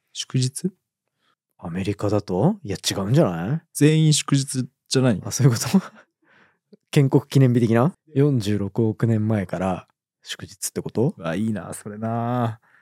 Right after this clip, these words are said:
Speaker 1: まだそこまであれか。
Speaker 2: そう。
Speaker 1: 知名度上がってない？
Speaker 2: そう。なんかあくまで、その、軽く聞こえるとエスディージーズみたいな。<laughs>
Speaker 1: ダメだよ、エスディージーズで笑っちゃうの。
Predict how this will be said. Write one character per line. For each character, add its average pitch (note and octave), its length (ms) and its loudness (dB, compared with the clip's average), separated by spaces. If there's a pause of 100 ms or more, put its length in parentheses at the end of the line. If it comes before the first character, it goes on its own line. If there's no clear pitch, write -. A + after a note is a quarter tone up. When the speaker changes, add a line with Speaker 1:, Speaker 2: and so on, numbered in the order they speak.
(180)
Speaker 1:
ま E3 100 -2
だ C3 80 2
そ - 120 -4
こ C3+ 100 2
ま B2 120 4
で G2 100 -2
あ F2+ 60 -6
れ F2+ 80 -8
か。 - 260 -10 (300)
Speaker 2:
そ - 40 -20
う。 - 40 -20
Speaker 1:
知 - 180 2
名 A#2+ 140 8
度 F#2+ 100 0
上 F#2 80 -4
が G2 80 -4
っ F#2+ 40 -4
て G2 120 -6
な F2+ 80 -2
い？ D#2+ 40 -10
Speaker 2:
そ E2 120 -8
う。 - 180 -12
な C3+ 100 0
ん C3+ 40 -2
か C3+ 100 4
あ F#3 80 2
く F3+ 120 0
ま C#3+ 120 6
で、 C#3+ 200 6
そ G2 140 -8
の、 F#2 240 -8 (300)
軽 A#2 320 0
く - 100 -16 (100)
聞 - 100 -14
こ C#3+ 100 4
え C3+ 40 4
る C#3+ 80 -2
と C#3+ 100 2
エ G#2+ 80 4
ス G#2 160 -8
デ G2 80 -8
ィ G2+ 100 -4
ー - 40 -10
ジ - 80 -12
ー - 40 -16
ズ - 160 -20
み D#3+ 60 -2
た - 80 -4
い - 40 -14
な。 F3 60 -10 (720)
<laughs> - 380 -18
Speaker 1:
ダ A#2 120 0
メ G#3 120 8
だ C#3+ 80 4
よ、 G2 60 2
エ G2+ 80 -2
ス A#2+ 200 -2
デ B2+ 100 6
ィ B2 100 8
ー - 20 6
ジ A#2+ 160 4
ー A#2 40 6
ズ G#2 60 0
で A2 80 -4
笑 G#2 240 -2
っ - 60 -8
ち - 120 -6
ゃ G#2+ 40 -2
う G#2 40 -4
の。 G2 120 -8